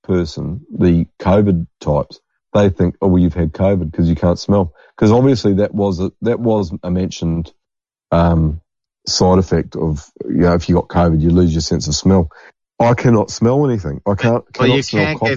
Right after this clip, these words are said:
Speaker 2: get covid. Let's be clear. You can't get covid.
Speaker 1: We know,
Speaker 2: It's
Speaker 1: we know, we, we
Speaker 2: common
Speaker 1: know,
Speaker 2: cold.
Speaker 1: uh, we know, we
Speaker 2: You,
Speaker 1: know that.
Speaker 2: you, you can't
Speaker 1: We
Speaker 2: catch
Speaker 1: know,
Speaker 2: it.
Speaker 1: I agree.
Speaker 2: Yeah, okay.
Speaker 1: Well,
Speaker 2: I just
Speaker 1: I, I
Speaker 2: wanna
Speaker 1: know
Speaker 2: be
Speaker 1: that.
Speaker 2: clear.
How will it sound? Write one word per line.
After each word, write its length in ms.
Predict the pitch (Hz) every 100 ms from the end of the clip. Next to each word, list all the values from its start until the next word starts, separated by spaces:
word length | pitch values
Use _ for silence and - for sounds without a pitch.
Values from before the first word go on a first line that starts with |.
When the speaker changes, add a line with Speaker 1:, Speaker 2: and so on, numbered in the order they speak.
| 147
Speaker 2:
get 100 | 147
covid. 420 | 123 123 117 117
Let's 260 | 120 127 -
be 160 | 127
clear. 560 | 117 120 117 110 113 113
You 120 | 123
can't 340 | - 127 127 127
get 200 | 123 -
covid. 80 |
Speaker 1:
We 140 | 120 135
know, 120 | 139
Speaker 2:
It's 200 | 110 101
Speaker 1:
we 160 | 120 113
know, 220 | 123 113 110
we, 100 | 110
we 60 |
Speaker 2:
common 260 | 107 113 123
Speaker 1:
know, 160 | 123 113
Speaker 2:
cold. 320 | 107 101 104 _ _
Speaker 1:
uh, 200 | 95 98 - 98 - _ _ -
we 160 | 101
know, 120 | 110 -
we 160 | 92 101
Speaker 2:
You, 60 |
Speaker 1:
know 100 | 110
that. 160 | 98 95
Speaker 2:
you, 60 | -
you 80 | - -
can't 160 | - 120
Speaker 1:
We 100 | 87
Speaker 2:
catch 160 | 101 -
Speaker 1:
know, 60 |
Speaker 2:
it. 40 | 101
Speaker 1:
I 80 | 107
agree. 260 | 101 95 95
Speaker 2:
Yeah, 260 | - 104 98
okay. 80 | 104 - - _ _ _ _
Speaker 1:
Well, 140 | 95 -
Speaker 2:
I 120 | 117
just 140 | 123
Speaker 1:
I, 40 | 123
I 40 |
Speaker 2:
wanna 120 | 117
Speaker 1:
know 60 | 85
Speaker 2:
be 60 |
Speaker 1:
that. 80 | 78 -
Speaker 2:
clear. 340 | 110 104 104